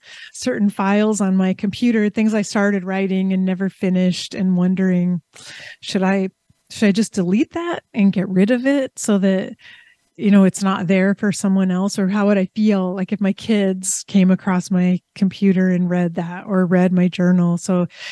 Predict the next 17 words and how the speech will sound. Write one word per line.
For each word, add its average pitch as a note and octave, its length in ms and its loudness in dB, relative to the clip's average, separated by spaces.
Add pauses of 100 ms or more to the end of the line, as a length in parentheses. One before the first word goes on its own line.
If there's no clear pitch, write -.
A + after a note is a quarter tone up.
(180)
definitely A3 340 2
I G3+ 60 2
think F#3+ 180 -4
about F#3+ 220 0
it F#3+ 100 0
all F3+ 140 -2
the F3+ 80 -4
time F#3 320 -2
'cause - 140 -8
I G3 60 2
have G3 100 4
a F#3+ 60 6
whole F#3+ 160 6
shelf F#3+ 400 -2
full F#3 300 -2
of F3 160 -2
now F3 400 -2